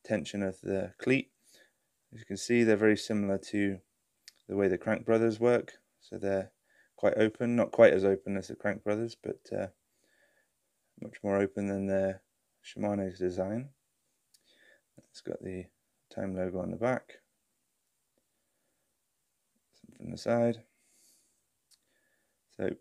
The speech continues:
fairly small platform. As I say, they do the Special twelve if you want a slightly bigger platform. I decided to go for a smaller platform this time.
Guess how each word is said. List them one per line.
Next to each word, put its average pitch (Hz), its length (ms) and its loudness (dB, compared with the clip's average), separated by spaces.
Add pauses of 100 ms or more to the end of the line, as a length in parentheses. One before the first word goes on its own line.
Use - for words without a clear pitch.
(520)
fairly 139 280 4
small 127 320 2
platform. 131 600 4
As 110 140 -4
I 110 60 -2
say, 113 240 0
they 107 100 2
do 110 160 4
the 104 220 4
Special 104 580 0 (140)
twelve 123 440 2
if 104 120 -2
you 104 100 2
want 101 160 0
a - 60 -8
slightly - 300 -2
bigger 107 260 0
platform. 120 600 0 (540)
I 117 60 0
decided 107 400 4
to 104 80 -2
go 101 180 4
for - 160 -8
a 98 60 -2
smaller 104 320 -2
platform 117 480 -2
this 117 180 -4
time. 120 300 -10